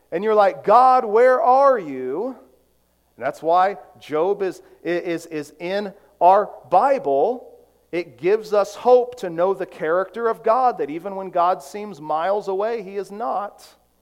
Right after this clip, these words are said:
We see in verse two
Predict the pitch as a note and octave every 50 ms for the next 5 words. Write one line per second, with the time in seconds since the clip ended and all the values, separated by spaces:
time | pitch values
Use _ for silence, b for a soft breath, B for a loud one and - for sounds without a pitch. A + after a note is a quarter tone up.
0 | _ _ _ _ _ _ _ _ _ _ _ _ _ _ _ _ _ _ _ _
1 | _ _ _ _ _ _ _ _ _ _ _ _ _ _ _ _ _ _ _ _
2 | _ _ _ _ _ _ _ _ _ _ _ _ _ _ _ _ _ _ _ _
3 | _ _ _ _ _ _ _ _ _ _ _ - B2 B2 - - E3+ F3 F3+ E3
4 | C#3 D#3+ E3 E3 E3 - - _ - C#3 B2 A#2 A2+ A2+ A2+ A#2